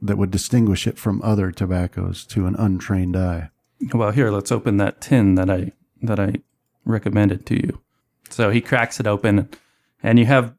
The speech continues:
Speaker 2: you know, multicolored. He gave you a ribbon cut version of it, so there, it's sort of, uh, you see different shades of tobacco leaf in there.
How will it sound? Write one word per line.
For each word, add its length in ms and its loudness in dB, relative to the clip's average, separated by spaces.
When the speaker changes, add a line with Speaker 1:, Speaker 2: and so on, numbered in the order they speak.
Speaker 2:
you 100 6
know, 140 6
multicolored. 880 4
He 180 0
gave 220 6
you 100 4
a 80 2
ribbon 420 4
cut 300 -2
version 420 0
of 140 2
it, 140 -4
so 180 -2
there, 280 -2
it's 140 -6
sort 240 0
of, 160 -4
uh, 120 0
you 160 0
see 160 -4
different 440 0
shades 560 0
of 120 -4
tobacco 480 0
leaf 340 -4
in 80 2
there. 200 0